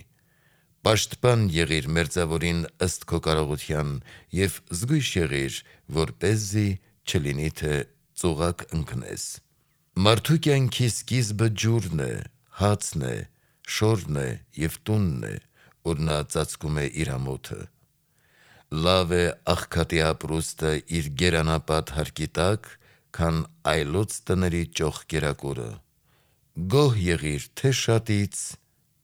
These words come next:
և թե քչից։ Թշվառ կյանք է տնից տուն փոխադրվելը, որ պանդխտես,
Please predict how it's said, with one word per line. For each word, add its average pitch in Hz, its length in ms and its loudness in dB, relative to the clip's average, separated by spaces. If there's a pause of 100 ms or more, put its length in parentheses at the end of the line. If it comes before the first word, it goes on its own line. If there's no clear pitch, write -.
(200)
և 76 240 -2
թե - 200 -6
քչից։ - 600 -8 (840)
Թշվառ 87 460 0
կյանք 98 460 2
է 80 140 -2
տնից 80 440 -2
տուն 80 240 -2
փոխադրվելը, 71 800 -2 (720)
որ 78 240 0
պանդխտես, 76 840 -2